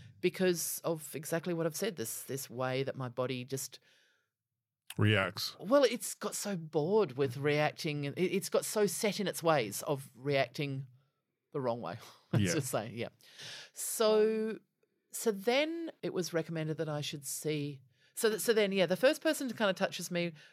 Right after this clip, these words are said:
Speaker 1: with the, you know, the sexy way, but they can't touch me. They don't, they don't have the medical background. Then you go to the medical person, but they're not allowed to touch you in the sexy way because, you know, they're not allowed to touch you that way. So then,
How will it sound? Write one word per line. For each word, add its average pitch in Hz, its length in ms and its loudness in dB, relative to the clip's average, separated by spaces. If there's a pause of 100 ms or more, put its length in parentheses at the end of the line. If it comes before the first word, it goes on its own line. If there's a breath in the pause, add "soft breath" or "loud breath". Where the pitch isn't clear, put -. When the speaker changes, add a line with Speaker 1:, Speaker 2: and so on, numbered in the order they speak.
(120)
Speaker 1:
with 165 260 0
the, 151 500 6
you 165 140 -2
know, 143 80 0
the 147 80 -2
sexy 269 300 2
way, 214 160 6
but 180 120 2
they 175 120 4
can't 170 260 0
touch - 260 -4
me. 156 320 -2
They 170 160 6
don't, 165 200 2 (120)
they 156 120 4
don't 151 160 0
have 143 100 -2
the 131 80 -4
medical 135 400 0
background. 110 420 -6 (300 loud breath)
Then 180 140 4
you 185 40 4
go 170 120 6
to 151 40 0
the 147 80 0
medical 180 360 0
person, 139 280 0
but 123 120 -2
they're 156 100 4
not 160 80 0
allowed 143 180 0
to 113 60 -14
touch - 240 -8
you 135 40 -8
in 104 60 -10
the 113 60 -8
sexy 196 320 -4
way 131 160 2
because, 117 380 -6
you 87 60 -12
know, 110 80 -10
they're 101 120 -10
not 104 80 -10
allowed 90 220 -4
to - 80 -10
touch 143 200 0
you 127 100 -2
that 117 120 -2
way. 117 140 -4 (340 loud breath)
So 180 140 -2
then, 240 400 4